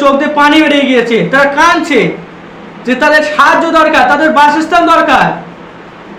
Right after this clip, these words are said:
কয়েকদিন পরে তাদের মেয়ে ছেলে পেয়ে মাধ্যমিক পরীক্ষা দেবে, তারা বলছে যে আমাদের একটা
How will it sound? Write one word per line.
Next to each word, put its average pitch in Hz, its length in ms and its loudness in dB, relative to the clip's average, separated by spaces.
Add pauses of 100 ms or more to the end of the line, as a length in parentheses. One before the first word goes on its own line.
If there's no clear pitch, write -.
(720)
কয়েকদিন 311 360 2
পরে 330 220 4
তাদের 320 160 0 (100)
মেয়ে 302 240 0
ছেলে 302 220 0
পেয়ে 311 200 0 (760)
মাধ্যমিক 320 460 0
পরীক্ষা 302 320 0
দেবে, 226 160 2 (320)
তারা 294 140 0 (140)
বলছে 294 300 0
যে 320 120 0
আমাদের 302 200 0
একটা 311 120 0